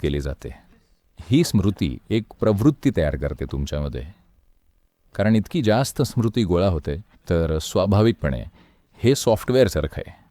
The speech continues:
तुम्ही अजाणतेपणे सॉफ्टवेअर लिहिताय प्रत्येक क्षणी. बघा, जर तुम्ही इथून इथपर्यंत चाललात, मी सांगतो तुम्हाला, यामध्ये किमान पंचवीस प्रकारचे गंध आहेत.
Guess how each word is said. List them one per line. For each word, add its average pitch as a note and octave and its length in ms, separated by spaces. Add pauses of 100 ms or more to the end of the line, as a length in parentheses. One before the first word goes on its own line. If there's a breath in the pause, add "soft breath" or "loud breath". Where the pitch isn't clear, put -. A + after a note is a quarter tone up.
(260)
तुम्ही G2+ 200
अजाणतेपणे C3+ 680
सॉफ्टवेअर G2 460
लिहिताय D2+ 320
प्रत्येक D#2+ 380
क्षणी. C2 320 (600)
बघा, D#2+ 340
जर F#2+ 220
तुम्ही A#2 380
इथून A#2 280
इथपर्यंत G2+ 480
चाललात, C#2+ 560 (540)
मी G2 180
सांगतो E2+ 320
तुम्हाला, C#2 400
यामध्ये F#2+ 400
किमान A2 400
पंचवीस G#2 480
प्रकारचे G2+ 460
गंध F#2+ 320
आहेत. D2 420